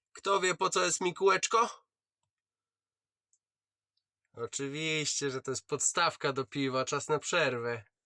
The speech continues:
Trochę mi to zajęło, ale jestem bardzo zadowolony z mojego koreczka. Co najważniejsze, to idealnie pasuje. Teraz muszę go zainstalować od środka. Do pełni szczęścia brakowało tylko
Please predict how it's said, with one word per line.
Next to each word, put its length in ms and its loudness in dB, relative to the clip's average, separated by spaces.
Trochę 260 -2
mi 140 4
to 160 0
zajęło, 600 2
ale 160 4
jestem 340 -2
bardzo 280 -4
zadowolony 760 -2
z 60 -14
mojego 380 -4
koreczka. 540 -4
Co 140 -6
najważniejsze, 760 0
to 180 -4
idealnie 640 0
pasuje. 520 -4
Teraz 340 0
muszę 400 4
go 240 2
zainstalować 880 0
od 140 -2
środka. 680 -2
Do 180 -8
pełni 380 -2
szczęścia 500 0
brakowało 600 -2
tylko 880 -4